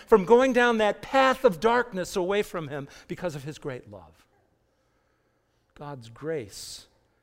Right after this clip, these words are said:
is operative as he frustrates the plans of man. And that brings us to the next part of this text. When we come to verses seven through nine, we find that God often protects us from ourselves. Look at verse seven.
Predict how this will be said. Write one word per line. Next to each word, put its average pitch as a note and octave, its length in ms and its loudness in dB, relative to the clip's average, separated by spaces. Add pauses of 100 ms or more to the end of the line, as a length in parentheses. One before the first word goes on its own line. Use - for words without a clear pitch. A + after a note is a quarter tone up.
(140)
is C3+ 180 -14
operative B2+ 840 -12
as C3 160 -10
he C3 100 -14
frustrates - 840 -14 (220)
the - 100 -14
plans B2 400 -12
of G#2+ 160 -18
man. A2+ 400 -14 (200)
And F#3 80 -6
that A3 160 -4
brings F3 220 -6
us D#3 140 -6
to D3+ 100 -12
the C3 80 -10
next C3 280 -14
part D3+ 220 -10
of A2 120 -16
this A2 180 -18
text. - 540 -16 (680)
When E3+ 120 -6
we F3 80 -4
come A3 320 0
to F3 280 -6
verses F3 400 -8
seven E3 320 -2
through C3+ 220 -10
nine, B2+ 480 -10
we C3+ 80 -8
find D3+ 320 -8
that B2+ 120 -16
God C#3 380 -10
often C#3 380 -12
protects - 560 -18
us A2+ 300 -16 (280)
from A2+ 220 -12
ourselves. G2+ 640 -16
Look F3 160 -12
at E3 80 -10
verse C3 240 -10
seven. G#2 420 -12